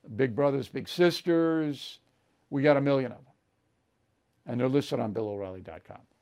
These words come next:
So I hope this helps. Next three weeks, a great season. Enjoy it. Have a good weekend. Column on Sunday.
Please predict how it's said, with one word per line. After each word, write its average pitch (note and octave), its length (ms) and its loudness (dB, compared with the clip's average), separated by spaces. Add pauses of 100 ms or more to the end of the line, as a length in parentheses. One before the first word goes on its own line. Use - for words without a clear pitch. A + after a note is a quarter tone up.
(280)
So F3+ 140 4
I E3+ 60 12
hope F#3 160 12
this G3 140 -4
helps. F#3+ 400 8 (760)
Next E3 200 -2
three F3+ 180 8
weeks, F3+ 500 8 (300)
a D3+ 60 -2
great D#3+ 260 6
season. - 380 -8 (680)
Enjoy B2 360 2
it. B2 140 -2 (880)
Have C3 140 -4
a - 20 -4
good C#3+ 140 4
weekend. F3+ 500 4 (380)
Column D#3+ 400 4
on D3 120 4
Sunday. F#3 640 8